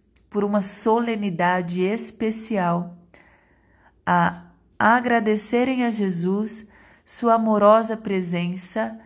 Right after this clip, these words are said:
e a venerarem com afetos de gratidão. Finalmente, com a festa de hoje, a Igreja quer tributar a Jesus um preito de reparação, a fim de o desagravar de tantas ofensas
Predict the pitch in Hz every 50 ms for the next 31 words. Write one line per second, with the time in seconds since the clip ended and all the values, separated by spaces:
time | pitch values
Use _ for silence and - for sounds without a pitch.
0 | - _ _ _ - - 190 202 190 196 226 226 233 240 233 220 208 208 214 214
1 | 214 214 208 202 - 214 202 202 196 196 - 196 190 190 185 190 190 185 175 185
2 | 175 185 185 180 175 175 175 - - 180 170 175 156 151 151 160 - _ _ _
3 | - - - _ _ _ _ _ _ - - - _ _ _ _ - - - -
4 | - 220 220 226 240 226 214 190 175 175 180 185 196 190 185 - - - - _
5 | _ _ _ _ _ _ - 190 185 185 180 - - 202 196 208 202 202 - 190
6 | 175 170 170 170 170 170 170 165 160 156 156 160 - _ _ _ _ _ _ _
7 | - - 170 180 180 160 175 180 180 185 190 196 190 175 175 175 175 175 202 185
8 | 185 190 190 190 - - 185 202 214 202 190 196 190 190 - 190 185 180 180 180
9 | 180 175 165 170 160 160 160 - 196 202 214 226 220 - - - - - - -
10 | - 202 202 185 - - 185 185 185 180 180 190 170 160 175 175 175 170 175 -
11 | 160 160 160 160 - - - 151 143 147 147 - - - _ _ _ _ _ _
12 | _ _ _ _ _ _ _ _ _ _ _ _ _ _ - 170 170 170 - -
13 | 226 226 233 247 214 220 220 214 190 180 208 226 233 247 247 240 233 220 226 202
14 | 202 196 185 190 196 202 185 190 185 185 - 233 247 269 277 - 269 277 269 254
15 | 254 - 214 208 214 226 220 - 240 220 -